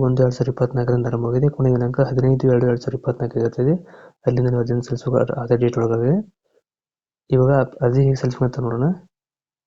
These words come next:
ನೋಡಿ ಫ್ರೆಂಡ್ಸ್, ಇದು ಅಪ್ಲೈ ಮಾಡೋ ಲಿಂಕ್ ಆಗಿದೆ, ಸುಪ್ರೀಂ ಕೋರ್ಟ್ ಅಂತ ಕೊಟ್ಟಿದ್ದಾರೆ ಇಲ್ಲಿ. ನೀವು ಅಪ್ಲೈ ಮಾಡೋಕ್ಕಿಂತ ಮುಂಚೆ ರಿಜಿಸ್ಟರ್ ಮಾಡ್ಕೋಬೇಕಾಗುತ್ತೆ. ಅದು ಪಿ ಡಿ ಎಫ್ ಅನ್ನ ವಿಡಿಯೋ ಲಿಂಕಲ್ಲಿ ಕೊಟ್ಟಿರ್ತೀನಿ, ಅಲ್ಲಿ ನೋಡ್ಕೊಂಡು ಅಪ್ಲೈ ಮಾಡ್ಬೋದು.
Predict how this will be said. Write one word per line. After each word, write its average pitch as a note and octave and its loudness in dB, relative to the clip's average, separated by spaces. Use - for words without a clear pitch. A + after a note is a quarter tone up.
ನೋಡಿ C#3+ 0
ಫ್ರೆಂಡ್ಸ್, C3 0
ಇದು D3 4
ಅಪ್ಲೈ C3+ 0
ಮಾಡೋ C#3 4
ಲಿಂಕ್ C3 0
ಆಗಿದೆ, B2+ 2
ಸುಪ್ರೀಂ C3+ -4
ಕೋರ್ಟ್ B2+ -2
ಅಂತ B2 0
ಕೊಟ್ಟಿದ್ದಾರೆ A#2 -2
ಇಲ್ಲಿ. B2+ 2
ನೀವು C#3 4
ಅಪ್ಲೈ B2 0
ಮಾಡೋಕ್ಕಿಂತ C#3+ 2
ಮುಂಚೆ C3 0
ರಿಜಿಸ್ಟರ್ C3+ 0
ಮಾಡ್ಕೋಬೇಕಾಗುತ್ತೆ. B2 0
ಅದು C#3+ 0
ಪಿ C3+ 0
ಡಿ C#3 6
ಎಫ್ C#3+ 2
ಅನ್ನ C3+ 2
ವಿಡಿಯೋ C3 4
ಲಿಂಕಲ್ಲಿ B2+ 0
ಕೊಟ್ಟಿರ್ತೀನಿ, B2+ -2
ಅಲ್ಲಿ C3+ -2
ನೋಡ್ಕೊಂಡು B2 -2
ಅಪ್ಲೈ C3 -4
ಮಾಡ್ಬೋದು. B2 0